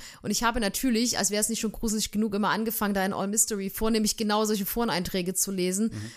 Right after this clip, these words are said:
Speaker 1: Und da, ja, gab's halt super reihenweise Geschichten. Da gibt's ja auch noch diese berühmten Child, äh, so Bedroom Visitors
Speaker 2: Ja.
Speaker 1: oder wie sie heißen. Das ist nochmal ein ganz anderes riesen, riesen Thema.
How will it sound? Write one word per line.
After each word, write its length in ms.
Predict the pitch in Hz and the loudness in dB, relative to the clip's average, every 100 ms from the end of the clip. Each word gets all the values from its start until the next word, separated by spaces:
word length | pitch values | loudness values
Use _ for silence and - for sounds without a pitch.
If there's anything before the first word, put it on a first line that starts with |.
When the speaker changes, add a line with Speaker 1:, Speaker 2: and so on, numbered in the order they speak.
| - | -10
Speaker 1:
Und 160 | - 196 | -6 0
da, 300 | 185 185 180 - - - | 2 2 0 -4 -14 -14
ja, 220 | - 196 180 | -4 -2 0
gab's 240 | 185 - | 0 0
halt 140 | 185 185 | 0 -4
super 260 | 202 190 | -4 0
reihenweise 380 | 190 190 190 180 | 0 0 0 0
Geschichten. 560 | 180 - 214 - 208 - - | -2 -2 -2 -2 -2 -4 -6
Da 80 | - | -4
gibt's 200 | 208 - | -2 0
ja 100 | 226 | 0
auch 100 | 208 | 2
noch 160 | 214 - | 0 0
diese 400 | 214 185 190 185 | 0 2 2 2
berühmten 540 | 170 185 214 214 202 | 0 0 0 0 -2
Child, 560 | 180 - 190 240 220 - | -4 -2 0 0 -2 -8
äh, 340 | - 185 180 | -4 -2 -2
so 100 | 180 | -4
Bedroom 560 | 175 214 - 233 233 220 | -2 -4 -2 -2 0 0
Visitors 800 | 240 240 233 240 233 240 - - | 0 0 -2 -2 -2 0 2 0
Speaker 2:
Ja. 260 | 214 - | -2 -6
Speaker 1:
oder 120 | 220 226 | -4 -2
wie 100 | 214 | 0
sie 160 | 233 | 0
heißen. 240 | 226 233 202 | 0 0 2
Das 80 | |
ist 120 | 202 220 | 2 4
nochmal 180 | 208 | 2
ein 40 | 185 | 2
ganz 200 | 196 - | 0 0
anderes 400 | 208 - 214 - | -4 0 0 2
riesen, 220 | 226 208 | -2 0
riesen 240 | 220 185 | 0 0
Thema. 420 | - 220 208 190 | 0 2 2 2